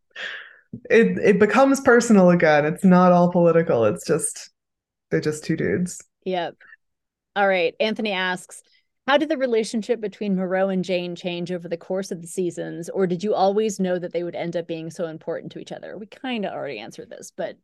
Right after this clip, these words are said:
Speaker 2: do you have anything else?
Speaker 1: Uh, you know, just that when we recorded the final episode with Moreau in it, episode, uh, thirty-two,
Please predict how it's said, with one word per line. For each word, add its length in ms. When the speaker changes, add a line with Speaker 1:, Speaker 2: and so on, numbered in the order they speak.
Speaker 2:
do 80
you 60
have 80
anything 220
else? 220
Speaker 1:
Uh, 520
you 180
know, 560
just 280
that 120
when 140
we 100
recorded 540
the 80
final 380
episode 480
with 180
Moreau 360
in 160
it, 140
episode, 680
uh, 420
thirty-two, 640